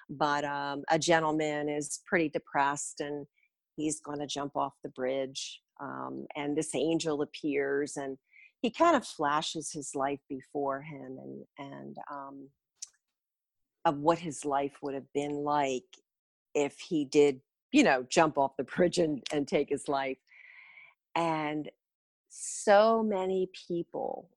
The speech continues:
uh, wouldn't be where they were today, or, um, he would never have had children. And, and so, uh, just a,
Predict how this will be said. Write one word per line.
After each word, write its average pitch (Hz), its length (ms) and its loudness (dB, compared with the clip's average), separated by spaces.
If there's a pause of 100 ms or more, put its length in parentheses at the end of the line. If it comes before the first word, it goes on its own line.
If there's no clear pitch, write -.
uh, 147 200 -10
wouldn't 156 440 2
be 151 180 2
where 147 280 0
they 135 480 -2 (460)
were 135 640 2
today, 135 640 2
or, 131 560 -4
um, 127 240 -8
he 139 160 -6
would 143 180 -2
never 143 280 -6
have 147 180 -6
had 143 260 -4
children. 131 600 -6 (100)
And, 127 140 -14 (500)
and 147 200 -8
so, 139 500 -6 (100)
uh, 139 160 -8
just - 320 -8
a, 247 120 -2